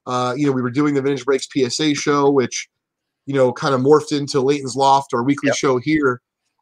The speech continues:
Speaker 1: Um, I do this because I love it. Now, I don't do everything I do with cards because I love it, i e paying bills and, you know, all sorts of other things that come along with being an entrepreneur and being, you know, someone who runs their own business and such.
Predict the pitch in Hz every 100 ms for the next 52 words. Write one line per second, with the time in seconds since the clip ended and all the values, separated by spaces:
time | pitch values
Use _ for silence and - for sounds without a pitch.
0 | - 147 139 127 - _ _ _ 185 196
1 | 220 190 185 151 151 139 123 104 - _
2 | _ _ _ _ _ _ 139 160 151 147
3 | 131 - _ - 175 202 151 156 202 277
4 | 214 196 175 147 147 151 139 - 151 135
5 | 123 127 123 120 117 110 135 135 127 143
6 | 123 143 131 117 127 156 151 147 131 123
7 | 113 107 _ _ _ _ _ 147 151 135
8 | 123 120 120 - 143 143 156 147 135 139
9 | 127 139 123 127 - 131 131 135 123 139
10 | 131 131 127 - 123 127 127 117 131 131
11 | 123 127 117 127 117 120 127 120 120 117
12 | 110 113 117 - 107 - 110 -